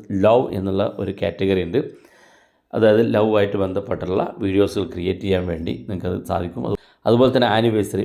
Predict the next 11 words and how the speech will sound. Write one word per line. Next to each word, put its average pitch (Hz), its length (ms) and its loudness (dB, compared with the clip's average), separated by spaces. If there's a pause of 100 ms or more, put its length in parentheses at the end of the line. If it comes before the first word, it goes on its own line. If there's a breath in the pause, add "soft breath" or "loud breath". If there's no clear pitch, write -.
വെഡ്ഡിങ് 104 340 0
ആനിവേഴ്സറി 98 480 -2 (120)
അല്ലെങ്കിൽ 101 280 -4
മറ്റേതെങ്കിലും 95 400 -2
ആനിവേഴ്സറികളൊക്കെ 92 760 -4 (520 loud breath)
നിങ്ങൾക്ക് 95 240 -2 (160)
ക്രിയേറ്റ് 98 360 0
ചെയ്യാൻ 98 260 0
സാധിക്കുന്ന 92 360 0
തരത്തിലുള്ള 92 420 -4
അടിപൊളി 92 320 -4